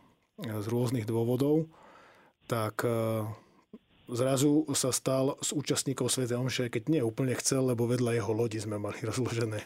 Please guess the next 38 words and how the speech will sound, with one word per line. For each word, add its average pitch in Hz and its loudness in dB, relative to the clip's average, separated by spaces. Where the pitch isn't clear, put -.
rozložený 117 0
stôl. 135 0
A 101 -2
po - -2
tej 147 2
svätej 147 4
omši 131 0
prišiel 127 0
a 120 0
povedal: 123 0
„Vieš, 143 2
ja 131 2
to 123 -2
s - -4
cirkvou 127 0
nemám 117 -4
úplne 104 -6
vyriešené, 127 -2
ale 123 2
tu 151 2
nás 135 0
sa 120 0
cítim 113 -4
inak, 117 -4
títo 117 -4
chlapi 120 -4
to - -6
robia 104 -4
inak.“ 92 -12
A - -8
teraz 156 4
to 139 2
nie 151 4
je 147 4
o, 127 4
o 120 -4
tých - -2
chlapoch. - -6